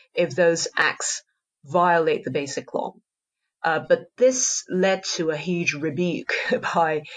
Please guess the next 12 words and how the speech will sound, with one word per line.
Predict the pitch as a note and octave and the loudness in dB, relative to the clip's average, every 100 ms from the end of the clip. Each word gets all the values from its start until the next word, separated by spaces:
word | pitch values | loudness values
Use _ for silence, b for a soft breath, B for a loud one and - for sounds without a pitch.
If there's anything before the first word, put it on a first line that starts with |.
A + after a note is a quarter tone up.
| B B B - | B B B 0
the, | D#3+ D3 C#3 - - | 2 2 0 -6 -4
uh, | D3 C#3 C3+ | -2 0 0
Chinese | C3+ F3 E3 D#3 - | 0 0 0 -2 -2
government. | E3+ D3+ D3 C#3+ | 0 0 -2 -2
And | E3 E3+ | 0 0
in | E3 | 0
the | E3 | 2
end, | F3 F3+ | 2 2
the | E3+ | -2
court | - - G3+ F3+ | -4 0 0 0
had | F#3 F#3 F#3+ | -2 -2 -2
to | - D#3 | -4 -4